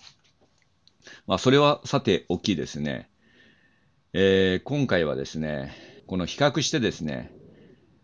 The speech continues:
えー、収穫量を判定してみようと思ってます。で、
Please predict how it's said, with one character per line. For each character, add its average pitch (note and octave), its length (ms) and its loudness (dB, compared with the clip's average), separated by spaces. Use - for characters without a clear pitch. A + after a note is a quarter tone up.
え E2 80 -4
ー、 D#2+ 40 -4
収 C3+ 220 0
穫 D3 260 -2
量 G2+ 200 2
を F2 340 0
判 A2+ 280 2
定 G#2+ 240 2
し - 80 -4
て G2 100 0
み G2 100 4
よ F2 100 2
う - 40 -6
と - 280 -10
思 E2 240 -4
っ - 40 -4
て B1 480 -10
ま E2+ 160 -4
す。 - 220 -12
で、 G2 840 2